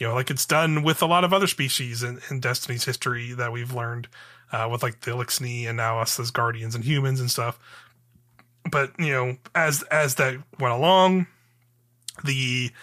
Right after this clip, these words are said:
uh, the, the race was, like, looking for meaning, and so they, they went out into t-, the stars, and then they found this linked,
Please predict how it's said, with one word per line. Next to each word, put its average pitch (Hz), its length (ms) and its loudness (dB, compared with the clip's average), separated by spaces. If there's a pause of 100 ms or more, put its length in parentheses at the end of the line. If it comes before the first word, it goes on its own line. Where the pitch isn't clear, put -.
(380)
uh, 117 260 4
the, 120 180 -2
the 120 140 -4
race 135 460 2
was, 123 180 0
like, 117 140 0
looking 135 320 0
for 120 180 -4
meaning, 160 560 2
and 123 260 -2
so 131 120 -2
they, 120 180 -2
they 120 320 -4
went 117 240 -2
out 117 240 2
into 120 560 -4
t-, - 300 -14
the 131 80 -4
stars, 170 440 4 (300)
and - 80 -12
then 131 80 -2
they 127 140 0
found 131 400 2
this 123 420 -2 (140)
linked, 143 500 -2